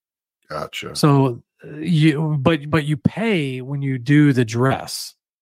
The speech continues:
Speaker 2: So you are, before you even meet the fairy godmother that's gonna do the hair and makeup, you've already paid. So keep that in mind too.
Speaker 1: You, is there a place to tip when you pay?
Speaker 2: I, I don't remember. I, like, I had cash. I don't remember if there was a spot on the receipt or not,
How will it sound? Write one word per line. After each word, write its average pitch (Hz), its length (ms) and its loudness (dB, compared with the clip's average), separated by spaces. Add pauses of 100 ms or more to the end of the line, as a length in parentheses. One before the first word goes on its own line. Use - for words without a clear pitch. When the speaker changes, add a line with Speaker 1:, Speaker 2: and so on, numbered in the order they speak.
(480)
Speaker 2:
So 160 280 2
you 160 280 6
are, 185 220 6
before 160 340 4
you 202 100 6
even 151 240 2
meet 170 180 2
the 139 120 -6
fairy 143 240 2
godmother 131 340 0
that's 120 140 -2
gonna 127 200 -2
do 123 140 -2
the 123 120 2
hair 120 100 0
and 117 80 0
makeup, 120 300 0
you've 117 120 0
already 123 220 4
paid. - 500 -10 (200)
So 127 360 2
keep 156 260 0
that 139 180 6
in 117 160 2
mind 107 260 0
too. 110 340 -4 (420)
Speaker 1:
You, 98 220 2
is - 100 -8
there 110 120 6
a 80 60 -6 (100)
place 117 260 2
to 76 100 -6 (100)
tip - 340 0 (340)
when 90 160 0
you 87 100 -2
pay? 104 420 0 (720)
Speaker 2:
I, 220 200 4
I 180 140 4
don't 233 160 4
remember. 165 600 4
I, 139 160 0
like, 147 180 0
I 180 100 4
had 160 180 0
cash. 147 580 -2
I 165 60 0
don't 180 140 2
remember 151 420 2
if 131 140 0
there 139 120 0
was 131 160 -2
a 120 60 -4
spot 131 380 -2
on 139 120 -6
the 127 80 -4
receipt 123 440 -4
or 117 120 -6
not, 110 420 -2